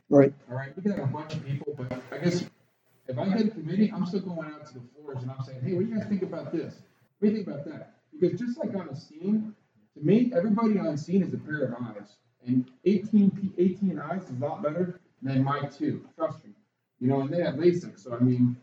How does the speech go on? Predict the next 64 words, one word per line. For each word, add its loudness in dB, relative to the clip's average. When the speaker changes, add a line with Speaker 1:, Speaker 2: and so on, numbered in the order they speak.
Speaker 2:
they're 6
already 4
screwed. -4
But 4
the 2
thing 4
about -2
it -4
is -8
that -8
I'd 4
rather 4
have -6
all 0
those 2
eyes -4
on -4
it -6
to -10
point -12
out, -10
"Hey, 2
this 6
is -4
stupid. -4
Why -8
do -2
we 4
have -4
this? -6
Why -10
do -6
we 0
have -8
that?" -10
And 0
then 8
you 6
get 2
that 2
information. 0
So, -2
you 0
know, -2
"I -2
never 0
thought -8
about -6
that." -20
'Cause -20
let's -14
be -6
honest, -4
we -2
can -10
only 0
do -2
so -8
much -4
until -12
our -6
mind -6
shuts -12
down -4